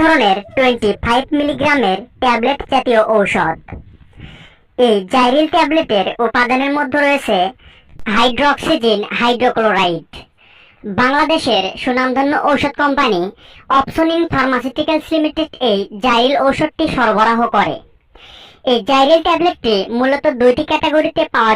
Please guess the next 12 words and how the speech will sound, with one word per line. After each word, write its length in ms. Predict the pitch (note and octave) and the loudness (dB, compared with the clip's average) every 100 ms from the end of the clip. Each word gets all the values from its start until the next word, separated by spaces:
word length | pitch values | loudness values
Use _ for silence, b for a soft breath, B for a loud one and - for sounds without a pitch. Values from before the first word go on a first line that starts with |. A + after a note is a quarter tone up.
| G#3+ | 2
যায়, 220 | F3+ D3 - - - B B B B B B C4+ | 0 -2 -8 -20 -20 B B B B B B -4
একটি 200 | C#4 E4 E4 | -2 0 0
হলো 160 | E4 E4 A#3 | 4 2 2
জাইরিল 320 | A#3+ G#3+ G3 F#3 B3 | 2 2 0 -2 0
টোয়েন্টি 320 | A3+ G#3 G#3+ - | 0 0 -2 0
ফাইভ 180 | B3+ C#4 D4+ | -2 0 0
মিলিগ্রাম 420 | D4+ C#4 D4+ D4+ - | 0 0 -2 -2 0
ও 20 | G#3+ G#3+ A#3 | -2 0 -2
আরেকটি 320 | A#3+ - C#4+ | -2 -4 -2
হলো 140 | D4 D4 - | 0 0 -2
টেন 140 | B3+ B3+ C4+ | -2 0 0
মিলিগ্রাম। 440 | A3 F3 F#3+ D3 | -2 -2 -4 -6